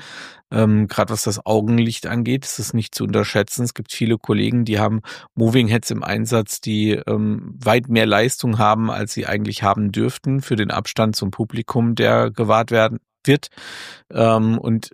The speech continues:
eigentlich ist es in den, in den Bedienungsanleitungen der Geräte immer genau beschrieben. Und so ist es auch bei den Kaltfeuerwerken. Da steht eigentlich ziemlich <laughs> eindeutig in den Bedienungsanleitungen auch drin,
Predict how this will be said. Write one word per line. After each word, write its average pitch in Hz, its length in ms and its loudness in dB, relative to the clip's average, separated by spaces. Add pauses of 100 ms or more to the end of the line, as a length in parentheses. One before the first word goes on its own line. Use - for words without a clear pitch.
eigentlich 117 400 0
ist 117 160 -8
es 117 140 -6
in 117 100 -2
den, 110 480 -2
in 113 180 -6
den 107 180 -2
Bedienungsanleitungen 117 1000 2
der 107 120 2
Geräte 113 360 0
immer 110 220 -2
genau 104 340 2
beschrieben. 120 520 -2
Und - 140 -4
so 135 120 -2
ist 160 120 0
es 139 100 -4
auch 131 180 -4
bei 120 120 0
den 120 140 0
Kaltfeuerwerken. 104 800 0
Da 104 120 -4
steht - 260 -2
eigentlich 117 320 -2
ziemlich 151 380 -2
<laughs> - 0 -
eindeutig 120 640 2 (420)
in - 80 -2
den 127 160 4
Bedienungsanleitungen 113 1120 0
auch - 180 -4
drin, 123 380 -2